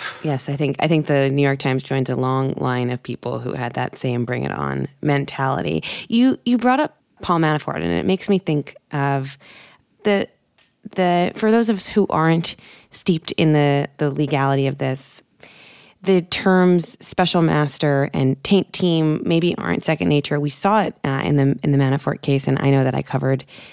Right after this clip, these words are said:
this kind of legal back and forth when I was covering Michael Cohen stuff. Uh, can you just explain to lay people what these things mean and, and why they're being battled in the court, uh, in this instance?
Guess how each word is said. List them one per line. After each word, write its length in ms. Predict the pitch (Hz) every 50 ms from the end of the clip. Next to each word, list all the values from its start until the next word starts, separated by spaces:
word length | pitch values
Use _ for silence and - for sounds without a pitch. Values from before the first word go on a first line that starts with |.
| - -
this 180 | 143 139 -
kind 260 | - - 147 139 135
of 260 | 135 131 127 123 131 -
legal 260 | - - 143 139 143 139
back 240 | 151 143 - -
and 100 | 143 139
forth 300 | - 147 139 135 131 - - _
when 140 | - 147 135
I 180 | - 139 - 139 135
was 160 | 131 127 120
covering 380 | - - 135 131 135 131 127 131
Michael 240 | 127 127 - 135 131
Cohen 340 | - - 180 175 170 165
stuff. 480 | 151 - - 160 147 143 139 - - - - - - - - - - - - -
Uh, 240 | - 165 160 -
can 160 | - - 277 294
you 80 | 359 466
just 220 | 539 508 - -
explain 760 | 359 - - - - - - 156 143 147 147 147 151 151 - - _ _ _ _ _ _ _ -
to 240 | - 165 156 151
lay 320 | 139 139 143 139 135 135 139
people 580 | 135 - 147 139 135 139 131 135 135 135 139 - - - - - - _ _
what 280 | - - 175 170 - -
these 480 | 165 160 156 147 147 143 - - - - _ _ _ _ _ -
things 340 | - 185 180 175 156 147 156
mean 260 | 160 156 151 147 143
and, 160 | 139 135 131 -
and 200 | - 139 139 139
why 220 | 135 156 156 160 160
they're 400 | 151 147 143 139 139 135 135 135 - _ _ _ _ -
being 220 | 160 147 147 139
battled 380 | 135 135 - 139 139 139 135 131
in 120 | 143 135
the 80 | 131 131
court, 320 | - - - 143 131 131 - -
uh, 80 | - - -
in 200 | 143 131 127 127
this 300 | 127 131 - - - -
instance? 720 | - 135 135 - - - - - - - - - - -